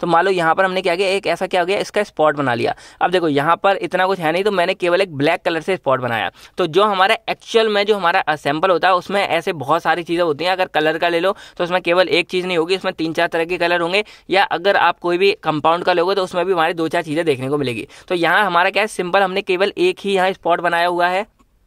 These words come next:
तो अब होता क्या है कि देखो, एक हमारा होता है स्टेशनरी फेस, आपको ये दिख गया होगा, एक हमारा होता है सैंपल जो हमने यहाँ लगा दिया, और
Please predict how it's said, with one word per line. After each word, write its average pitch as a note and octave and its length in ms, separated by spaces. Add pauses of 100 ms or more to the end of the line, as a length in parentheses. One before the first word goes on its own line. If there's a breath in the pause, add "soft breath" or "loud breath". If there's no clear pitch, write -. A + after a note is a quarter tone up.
(560)
तो G3+ 60
अब G3+ 140
होता D#3+ 280
क्या G#3 120
है G#3+ 60
कि A3 100
देखो, F3+ 260
एक G#3 180
हमारा G3+ 240
होता G3 140
है G3 60
स्टेशनरी G3 480
फेस, G3+ 100
आपको F#3+ 220
ये F#3+ 120
दिख D#3+ 120
गया F3 140
होगा, G3 260 (120)
एक G3+ 160
हमारा G3 260
होता F#3 140
है F#3+ 60
सैंपल F3 380
जो G#3 60
हमने G3 160
यहाँ G3 120
लगा D#3+ 240
दिया, F#3+ 220 (160 soft breath)
और - 120